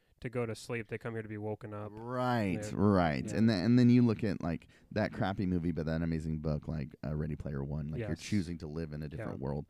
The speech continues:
Speaker 2: um, a manufactured world. So, um, would, I mean, I, I, it's hard to say, but in this movie, he, he, everything seems to be going really well for him in life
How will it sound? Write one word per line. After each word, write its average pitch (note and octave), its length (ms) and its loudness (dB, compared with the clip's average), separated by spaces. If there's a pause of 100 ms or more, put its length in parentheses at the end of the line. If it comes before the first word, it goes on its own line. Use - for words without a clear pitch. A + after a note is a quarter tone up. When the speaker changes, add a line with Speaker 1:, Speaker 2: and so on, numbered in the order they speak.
(320)
Speaker 2:
um, B1+ 340 -8 (340)
a - 60 -12
manufactured E2+ 680 -2
world. G1+ 220 -6
So, E2+ 340 0 (340)
um, G2 580 -2 (100)
would, C3 560 -2 (840)
I A#2 100 -2
mean, C3+ 140 4
I, A#2+ 220 0
I, G2+ 240 -2 (880)
it's G2+ 160 -6
hard C3 540 2 (220)
to A#2 120 -4
say, G2 560 -2
but G2+ 300 -2 (360)
in C#3+ 180 2
this C3 200 2
movie, A2 600 4 (100)
he, F2 80 -8
he, G2+ 680 0
everything B2 440 0
seems A2+ 260 -2
to - 80 -12
be F#2 240 -2
going F#2 240 2
really E2+ 280 -4
well E2 260 -2
for D#2 200 -8
him D#2+ 140 -4
in D2 180 -8
life C#2+ 300 -8